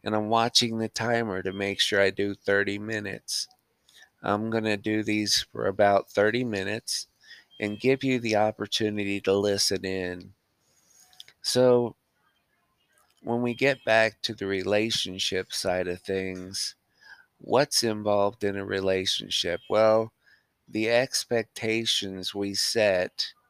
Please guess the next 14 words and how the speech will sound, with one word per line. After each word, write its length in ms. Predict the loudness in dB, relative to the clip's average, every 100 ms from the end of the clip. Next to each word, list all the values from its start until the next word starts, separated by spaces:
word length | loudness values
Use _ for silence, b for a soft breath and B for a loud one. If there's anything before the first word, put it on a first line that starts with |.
| b b b b _ _
come 320 | -4 -2 -2
through 400 | -6 -2 0 0
in 140 | 0 -2
that 220 | -4 -2
relationship. 1040 | -2 0 0 0 -4 -4 -6 -4 -4 -6 -10 _ _ _ _ b b b _
Now, 140 | -4 -4
you 340 | -2 -2 -2
may 300 | 0 0 0
meet 380 | -2 -4 -4 -8 -10
your 340 | -4 -2 -2
spouse 920 | -4 -6 0 2 2 0 -2 -8 -10 -14 _ _ _ _ _ _ _
through 560 | -8 0 2 4 2
somebody 760 | -2 -2 -2 -2 0 0 2 2
else 600 | 4 2 -2 -6 -6